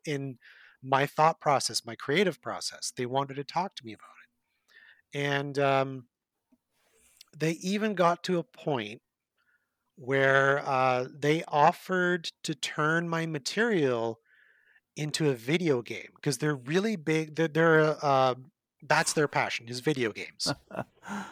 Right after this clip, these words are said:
Speaker 2: Wow, that's so cool.
Speaker 1: And they offered to turn my, my books, my, my world building, my, everything that I've created into a video
Speaker 2: Yeah.
Speaker 1: game. And I'm sitting there going like, "Oh my God."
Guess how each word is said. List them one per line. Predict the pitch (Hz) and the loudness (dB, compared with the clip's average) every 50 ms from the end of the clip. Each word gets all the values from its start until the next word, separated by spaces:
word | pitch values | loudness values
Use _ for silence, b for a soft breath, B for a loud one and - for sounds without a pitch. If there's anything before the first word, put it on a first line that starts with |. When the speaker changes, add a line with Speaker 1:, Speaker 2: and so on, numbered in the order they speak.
| B B B B B _ _ | B B B B B _ _
Speaker 2:
Wow, | - - 113 117 117 113 110 110 117 | -10 -6 -4 -2 -2 -2 -2 -4 -6
that's | 117 120 - - | -8 -8 -8 -10
so | - - - 127 120 117 117 | -8 -6 -2 -2 -2 -2 -4
cool. | - - - 127 123 120 117 113 117 117 - _ _ _ _ _ - | -6 -8 -8 -6 -6 -6 -8 -10 -12 -16 -20 _ _ _ _ _ 0
Speaker 1:
And | 160 165 160 165 165 165 - | 2 2 2 0 -4 -8 -12
they | 156 139 127 151 175 208 202 - - | -16 -6 0 0 2 2 0 -2 -2
offered | 143 131 - 139 - - 165 165 147 | -2 0 0 0 0 0 0 0 0
to | 160 | -2
turn | 151 - - 160 151 156 160 156 | -4 0 4 4 4 4 2 0
my, | 156 156 160 160 151 139 - _ _ _ | 0 2 2 0 -2 -6 -10 _ _ _
my | - 143 139 135 | -4 -2 -2 -2
books, | 135 123 175 254 302 - - - | 0 0 0 0 0 -2 -4 -2
my, | 143 135 139 | 0 0 0
my | 139 147 139 131 131 131 131 131 123 131 147 - _ _ - | -2 -2 -2 0 2 2 0 0 -2 -8 -14 -20 _ _ -18
world | 156 123 131 160 180 185 196 202 160 143 | -8 -2 2 4 6 6 6 4 4 2
building, | 147 143 135 127 123 120 | 2 4 4 2 0 -2
my, | 120 123 123 123 123 123 127 123 127 143 147 156 - - | -2 -2 -2 -2 -2 -4 -6 -8 -12 -18 -20 -16 -4 0
everything | 160 160 170 196 185 190 185 | 0 2 2 2 0 0 0
that | 175 165 160 | 2 2 2
I've | 151 - | 0 0
created | - - 165 165 180 180 160 139 127 | -2 -2 -2 0 0 0 -2 -4 -4
into | 123 127 131 135 123 | -4 -4 -4 -4 -4
a | 120 | -4
video | 113 139 165 - 247 180 131 | -2 -2 0 0 2 0 0
Speaker 2:
Yeah. | 117 127 | 0 -2
Speaker 1:
game. | 120 113 110 113 113 B B B B B B B B B B B B B _ - | -4 -6 -6 -8 -12 B B B B B B B B B B B B B _ -6
And | 156 156 | -4 -2
I'm | 147 147 156 | -2 -2 0
sitting | 147 - - 262 262 | 0 2 2 0 0
there | 240 185 151 | -2 -4 -4
going | 139 151 143 139 139 | -2 -2 -2 -2 -2
like, | 143 131 | -4 -4
"Oh | 143 170 | -4 -4
my | 165 156 135 | -4 -4 0
God." | 113 139 151 208 220 147 92 82 - | 4 8 10 10 10 8 6 4 -2